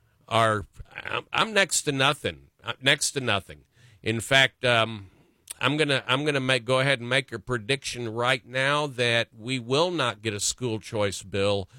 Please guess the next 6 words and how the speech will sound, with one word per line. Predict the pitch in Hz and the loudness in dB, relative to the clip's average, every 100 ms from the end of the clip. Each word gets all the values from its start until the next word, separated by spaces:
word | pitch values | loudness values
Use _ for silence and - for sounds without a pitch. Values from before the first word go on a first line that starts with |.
| 139 - - - - | -20 -20 -20 -20 0
out | 131 139 135 | 4 6 4
of | 123 | 0
the | 110 | -4
third | - 135 131 127 101 | -4 0 2 0 -4
special | - - 120 - 117 | -6 2 0 0 -8
session. | 104 - 123 120 - 104 104 | -6 -2 2 2 0 -6 -8